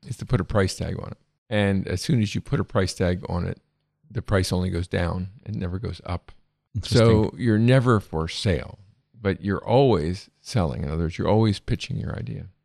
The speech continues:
Speaker 1: Now, when is the right time to pitch, let's say, a venture capitalist, you know,
Speaker 2: Mm-hmm.
Speaker 1: specifically? Um,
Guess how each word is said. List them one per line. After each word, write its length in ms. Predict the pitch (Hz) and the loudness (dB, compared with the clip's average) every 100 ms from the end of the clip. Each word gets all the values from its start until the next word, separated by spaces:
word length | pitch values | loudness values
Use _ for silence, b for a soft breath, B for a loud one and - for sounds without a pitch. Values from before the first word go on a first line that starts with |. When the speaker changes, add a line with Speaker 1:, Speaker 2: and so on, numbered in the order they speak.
| _ | _
Speaker 1:
Now, 120 | 113 127 | 2 6
when 160 | 123 | 6
is 120 | 127 120 | 6 4
the 60 | |
right 220 | 110 117 | 4 4
time 380 | - 107 117 143 | 2 2 2 2
to 80 | - | -2
pitch, 320 | - - - - | -4 -4 -4 -10
let's 140 | 92 | -6
say, 140 | 113 | -4
a 60 | 92 | -4
venture 360 | 92 90 - - | -4 -6 -8 -12
capitalist, 640 | - - - 117 139 - - | -10 -10 -6 -4 -4 -6 -6
you 80 | 104 | 0
know, 60 | 92 | 2
Speaker 2:
Mm-hmm. 60 | 95 | 2
Speaker 1:
specifically? 880 | - - - 85 110 120 131 208 185 _ _ _ | 0 -6 -4 -2 -2 -2 -6 -6 -10 _ _ _
Um, 420 | 117 110 113 117 | 0 2 2 0